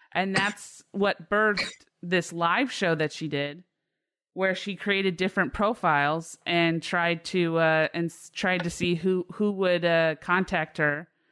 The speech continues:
and, uh, you know, like, what she could do to create a profile to get men not to contact her and what, what really worked. And it turned out that, like, anything worked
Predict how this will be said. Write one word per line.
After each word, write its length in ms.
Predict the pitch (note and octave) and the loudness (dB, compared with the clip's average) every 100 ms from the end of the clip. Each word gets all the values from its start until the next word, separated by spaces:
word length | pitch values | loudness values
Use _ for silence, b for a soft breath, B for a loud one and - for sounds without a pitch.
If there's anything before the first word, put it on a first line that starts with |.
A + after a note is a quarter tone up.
| _ _ _ _ E3+ | _ _ _ _ -2
and, 400 | E3 D#3+ D#3 - | 2 2 0 -4
uh, 120 | F3 F3 | -4 -4
you 120 | - F3+ | 0 2
know, 180 | D3+ | 2
like, 240 | D3 D#3+ D#3+ | 2 -2 0
what 180 | F#3 F#3+ | -2 0
she 180 | - G#3 | -2 -2
could 220 | G#3+ D#3+ | -2 0
do 220 | G3 G3 | 0 -2
to 160 | - F3 | -4 -10
create 340 | - F3 E3+ | -4 -2 0
a 60 | E3 | 0
profile 420 | F3+ E3+ E3+ D#3 | 0 0 0 -2
to 100 | D3 | -2
get 200 | D#3+ D#3+ | -4 -2
men 220 | E3 E3 | 2 2
not 220 | D#3 D#3 - | 2 0 -2
to 100 | D#3+ | -2
contact 560 | D#3+ D#3 E3+ D#3 - | 2 2 2 -4 -2
her 240 | D#3 D3+ D3+ | -2 2 2
and 160 | D3 | 2
what, 160 | D3+ D#3 E3+ | 2 0 0
what 200 | F#3 D3+ | 0 2
really 300 | E3+ E3+ E3 | 2 2 2
worked. 460 | D3 D3 C#3+ - - | 0 -2 -4 -10 -6
And 80 | A3 | -4
it 120 | G#3 | -2
turned 200 | C4 B3+ | 0 2
out 180 | B3+ G3 | 2 2
that, 200 | F3+ - | 0 0
like, 320 | E3 D#3 - - | -2 -2 -6 -2
anything 420 | G3+ A3+ A#3+ A3 | 0 0 2 2
worked 380 | G#3+ - _ | 0 -4 _